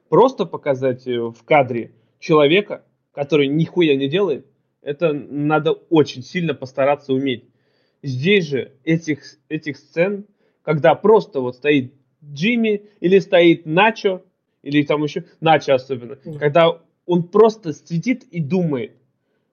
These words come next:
Speaker 1: И ты наблюдаешь за его думами, когда, когда видишь, как у него капельки пота стекают, потому что он напряжен, когда у него зрачки расширяются, когда вены вздуваются, и вот это вот напряг, он ничего не делает, он ничего не говорит,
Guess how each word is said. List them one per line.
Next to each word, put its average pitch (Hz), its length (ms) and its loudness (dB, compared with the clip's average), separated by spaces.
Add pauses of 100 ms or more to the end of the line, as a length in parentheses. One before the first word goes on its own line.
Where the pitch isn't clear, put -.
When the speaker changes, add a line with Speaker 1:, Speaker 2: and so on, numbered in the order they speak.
(540)
Speaker 1:
И 170 60 -8
ты 214 200 0
наблюдаешь 190 540 4
за 156 140 0
его 165 160 2
думами, 156 600 -4
когда, 139 500 2
когда 147 460 0 (100)
видишь, 165 360 -6
как 143 180 -8
у 151 60 -8
него 147 120 -2
капельки 151 440 -8
пота 170 320 -10
стекают, 135 500 -2
потому 135 320 -8
что 135 160 -12
он 135 120 -2
напряжен, 139 680 -2 (420)
когда 160 300 4
у 170 60 6
него 170 180 4
зрачки 175 480 -2
расширяются, 160 800 0
когда 143 380 0
вены 175 340 0
вздуваются, 151 720 -2
и 135 240 -14
вот 143 240 -8
это 151 180 -4
вот 147 160 -2
напряг, 190 460 0 (380)
он 180 160 6
ничего 311 280 4
не 214 120 -4
делает, 165 340 -6 (160)
он 160 260 0
ничего 247 340 -2
не 285 80 -6
говорит, 165 540 0